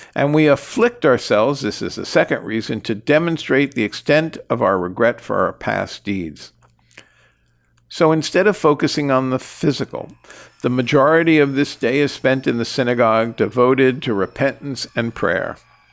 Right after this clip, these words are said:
There are five areas of pleasure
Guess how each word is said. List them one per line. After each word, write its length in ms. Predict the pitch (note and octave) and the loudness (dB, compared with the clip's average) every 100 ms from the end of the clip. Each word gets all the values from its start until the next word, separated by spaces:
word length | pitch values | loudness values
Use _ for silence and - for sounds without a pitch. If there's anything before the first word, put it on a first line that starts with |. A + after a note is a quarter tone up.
| _ - - - - - - | _ -20 -20 -20 -20 -20 -4
There 240 | C3+ D3 | 2 4
are 180 | B2+ A#2+ | 6 4
five 460 | A2 - E3+ F3+ D3+ | 2 2 4 4 4
areas 560 | C3 C3+ A#2+ A#2 A2 | 4 4 4 2 0
of 180 | A#2+ G2 | -2 -4
pleasure 720 | - G3 G#3 G3+ C3+ G#2 A2 | -4 2 4 4 0 -2 -4